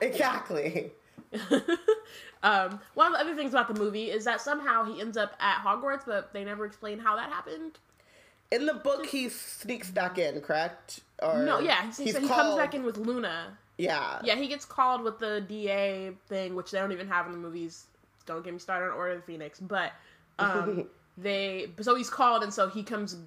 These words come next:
Speaker 1: back to Hogwarts with Luna, which makes sense.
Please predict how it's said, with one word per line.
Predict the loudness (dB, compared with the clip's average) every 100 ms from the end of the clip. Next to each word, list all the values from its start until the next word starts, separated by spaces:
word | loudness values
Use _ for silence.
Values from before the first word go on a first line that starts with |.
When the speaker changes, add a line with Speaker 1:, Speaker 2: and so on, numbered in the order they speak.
| -20 -6
Speaker 1:
back | 0 0 -2
to | 0
Hogwarts | 2 2 -4
with | -6
Luna, | -6 -4 -6 -10 -14 -20 _ _ _ _ _
which | -10 -8
makes | -8 -8 -2
sense. | 0 0 -6 -16